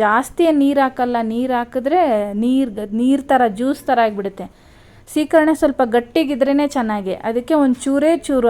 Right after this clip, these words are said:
ಆ ಸಿಪ್ಪೆ ಅದು ಇರುತ್ತಲ್ಲ, ಅದೊಂದು ಚೂರು ಬಿಟ್ಕೊಳ್ಳೋದಕ್ಕೋಸ್ಕರ ಒಂದು ಸ್ವಲ್ಪ ನೀರು ಆ್ಯಡ್ ಮಾಡಿಕೊಂಡು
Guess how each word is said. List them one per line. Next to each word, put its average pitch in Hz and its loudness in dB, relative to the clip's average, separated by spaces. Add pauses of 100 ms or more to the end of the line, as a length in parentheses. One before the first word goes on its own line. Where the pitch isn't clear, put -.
ಆ 208 -2 (100)
ಸಿಪ್ಪೆ 254 0 (120)
ಅದು 226 -6
ಇರುತ್ತಲ್ಲ, 226 -2 (120)
ಅದೊಂದು 220 -4
ಚೂರು 262 -2 (100)
ಬಿಟ್ಕೊಳ್ಳೋದಕ್ಕೋಸ್ಕರ 233 -6 (100)
ಒಂದು 311 -4
ಸ್ವಲ್ಪ 320 0 (180)
ನೀರು 254 0
ಆ್ಯಡ್ 214 0
ಮಾಡಿಕೊಂಡು 220 -2